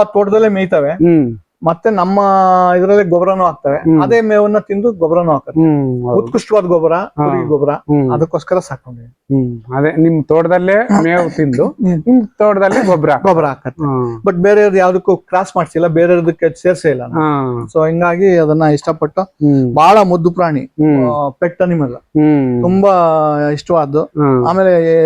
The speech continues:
Speaker 1: ಎತ್ತರ ಬೆಳೆಯಲ್ಲ, ಇನ್ನೊಂದು
Speaker 2: ಹ್ಮ್.
Speaker 1: ಬೆದರುತ್ತೆ, ಅದೊಂದು
Speaker 2: ಬೆದರು.
Speaker 1: ಗುಣ ಇದೆ.
Speaker 2: ಹ್ಮ್.
Speaker 1: ಆ, ಯಾರ ಬ-, ಹೊಸಬ್ರು ಕಂಡ್ರಂತೂ ಓಡೋಗ್ಬಿಡ್ತವೆ, ಕಿತ್ಕೊಂಡು ಹೋಗ್ತವೆ.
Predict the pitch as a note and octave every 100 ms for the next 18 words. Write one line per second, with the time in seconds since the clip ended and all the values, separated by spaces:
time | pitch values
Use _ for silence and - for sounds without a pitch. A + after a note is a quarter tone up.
0 | D#3+ E3 F#3 E3+ D#3+ D3+ D3+ D3+ D3+ D3+
1 | D3+ - - C#3+ C3+ E3+ G3+ A3 G3 C3
2 | - C#3+ E3+ D3 - E3 F3+ F#3 D3 -
3 | - D3 C#3 D3 C#3+ C#3 C#3+ C#3+ E3 F3+
4 | E3 D#3+ D#3+ D#3+ D#3 F3 E3 E3 D#3+ E3
5 | D#3 D#3 D3 D#3+ D3 B2 C3 C3 - D3
6 | D#3+ D3 - C3+